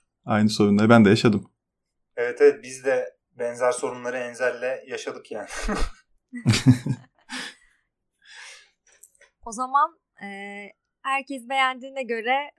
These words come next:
Speaker 3: bu faslı kapatıp başka bir,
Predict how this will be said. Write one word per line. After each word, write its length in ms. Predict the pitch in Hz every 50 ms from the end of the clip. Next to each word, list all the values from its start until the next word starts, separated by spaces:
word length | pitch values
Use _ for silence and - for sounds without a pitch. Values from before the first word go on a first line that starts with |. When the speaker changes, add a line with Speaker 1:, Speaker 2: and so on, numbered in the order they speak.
| _ _
Speaker 3:
bu 180 | 247 240 262 247 -
faslı 380 | 254 233 233 - - - -
kapatıp 500 | - - 262 - 240 220 220 - 285 302 - _ - - _ _ _ _ _ _ _ _ _ -
başka 540 | 254 247 233 - - _ - 269 262 247 208
bir, 280 | 240 247 254 247 -